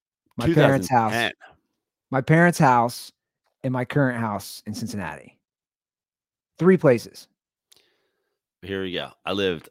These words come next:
Speaker 2: when I first moved to L A in twenty ten, I lived on Penn Mar.
Speaker 1: Yeah, remember that.
Speaker 2: Then I lived, uh, behind, at Lo-, at Lachlan's.
Speaker 1: Two.
Speaker 2: Two. That's when I met Lachlan. Technically, I lived two different units at Lachlan's.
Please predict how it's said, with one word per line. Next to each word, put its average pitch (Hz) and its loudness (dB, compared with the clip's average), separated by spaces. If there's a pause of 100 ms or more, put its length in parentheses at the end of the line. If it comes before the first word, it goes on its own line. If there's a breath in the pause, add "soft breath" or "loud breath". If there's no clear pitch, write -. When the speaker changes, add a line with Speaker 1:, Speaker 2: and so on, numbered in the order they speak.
Speaker 2:
when 90 -4
I 101 2
first 117 -8
moved 117 -6
to 104 0
L 90 -2
A 85 -2 (180)
in 82 -10
twenty 90 -4
ten, 76 -6 (140)
I 82 -8
lived 85 -6
on 80 -6
Penn 80 -4
Mar. 67 -8 (280)
Speaker 1:
Yeah, 113 -6
remember 107 -4
that. 98 -6 (760)
Speaker 2:
Then 90 -2
I 101 0
lived, 95 -2 (640)
uh, 85 -4 (240)
behind, 78 -8
at 92 -4
Lo-, 95 -4
at 98 0
Lachlan's. 87 -6 (1200)
Speaker 1:
Two. 113 -4
Speaker 2:
Two. 131 0
That's 104 0
when 120 0
I 120 2
met 117 2
Lachlan. 90 -4 (380)
Technically, 156 0
I 117 4
lived 110 0
two 143 2
different 104 -2
units 85 -6
at 67 -6
Lachlan's. 76 -10